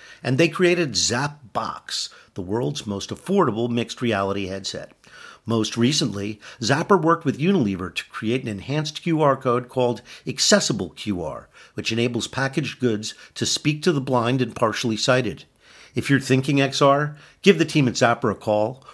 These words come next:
or visit zappar dot com to see how they can help you on your X R journey. Good morning, everybody. I'm Charlie Fink with Ted Chilowitz and Roni Abovitz for This Week in X R. It's December first,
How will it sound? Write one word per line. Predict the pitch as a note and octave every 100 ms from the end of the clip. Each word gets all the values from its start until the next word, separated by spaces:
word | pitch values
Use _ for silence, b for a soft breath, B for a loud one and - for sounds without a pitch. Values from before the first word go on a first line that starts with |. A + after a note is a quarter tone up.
| B
or | A2 G#2
visit | A#2+ C3 C#3+ B2+
zappar | G2+ A#2+ C3 C#3
dot | C3+ C3+ C3+
com | A#2 G2+ G#2 b b
to | -
see | G#2 A#2+
how | G#2+ A2
they | A#2 A#2 F#2+ - B B
can | - G2
help | G2 -
you | G2+ A#2 F2 F#2
on | G#2+ F#2+
your | F#2+ E2+ -
X | G#2+ -
R | G2+ G2+
journey. | - F2 D#2 D2+ _ _ _ _ _ _ _ _ _ _ _ _ _ _ _ _ _ _
Good | G3
morning, | C#4+ A#3+ D3
everybody. | A#2+ A#2+ C3+ F#3
I'm | G3 E3
Charlie | D3+ C3 G2+ G2
Fink | F#2+ D#3+ E3+
with | - -
Ted | A#2 G#2
Chilowitz | - C3+ E3+ F#3 -
and | G#2+
Roni | A2+ A2+
Abovitz | A2 C3+ E3 G3 G#3 -
for | - F#2 F2
This | F2 F3+ G3 -
Week | D3 E3+ D#3
in | D3+ F3
X | E3 E3 -
R. | E3+ G3 D#2 C2+
It's | D#3 D3+ -
December | A2+ G#2 - A2 G#2
first, | F#3+ A#3+ A#3+ -